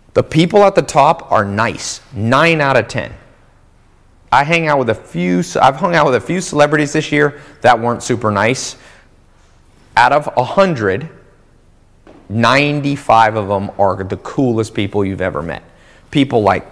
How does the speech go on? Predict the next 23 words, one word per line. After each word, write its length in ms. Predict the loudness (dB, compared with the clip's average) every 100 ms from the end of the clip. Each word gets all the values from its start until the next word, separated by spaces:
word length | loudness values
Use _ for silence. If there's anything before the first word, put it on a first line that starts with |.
| -2
I 80 | 0
went 180 | 0
to 60 | -2
dinner 240 | 0 0
with 100 | 0
Chris 280 | -4 -4 -4
Paul. 380 | -2 -2 -2 -6 -20 -20 0
Chris 200 | 2 2
Paul's 380 | 4 6 6 2
like 180 | -2
the, 140 | -4 -10 -12 -16 -4
Chris 200 | -2 -2
Paul's, 420 | 0 4 4 2
you 100 | -6
know, 180 | -8 -6
eight-time 440 | -4 -4 0 0 2
N 140 | 0
B 200 | 2 0
A 40 | 2
All-Star. 720 | 4 2 2 0 2 2 -2 -16 -20 -6
You 120 | 0
know, 100 | 0
he's 380 | 0 0 0 -4